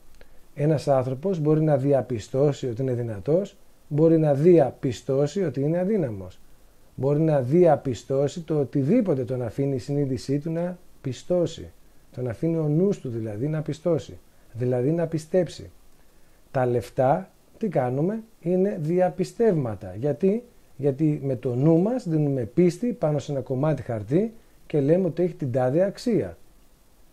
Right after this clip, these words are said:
Έτσι ακριβώς λειτουργεί και η πραγματικότητα. Όταν εμείς θέλουμε να διαπιστώσουμε κάτι, αρκεί να μπούμε σε εκείνο το σύστημα το οποίο φέρνει το ανάλογο αποτέλεσμα.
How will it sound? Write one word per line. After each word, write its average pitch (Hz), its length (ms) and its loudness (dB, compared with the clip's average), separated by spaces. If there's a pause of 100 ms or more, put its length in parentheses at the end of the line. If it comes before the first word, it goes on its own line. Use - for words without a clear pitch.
(180)
Έτσι 160 320 2
ακριβώς 143 540 0
λειτουργεί 139 360 0
και 156 80 0
η 165 60 2
πραγματικότητα. 165 960 0 (400)
Όταν 143 320 0
εμείς 143 200 0
θέλουμε 147 400 0
να 131 180 -2
διαπιστώσουμε 127 880 0
κάτι, 120 520 -2 (260)
αρκεί 127 280 -4
να 175 140 2
μπούμε 160 280 2
σε 135 120 -8
εκείνο 156 260 0
το 131 140 -4
σύστημα 147 760 0
το 139 140 -2
οποίο 160 340 0
φέρνει 147 420 0
το 151 160 -2
ανάλογο 131 500 -2
αποτέλεσμα. 131 760 -2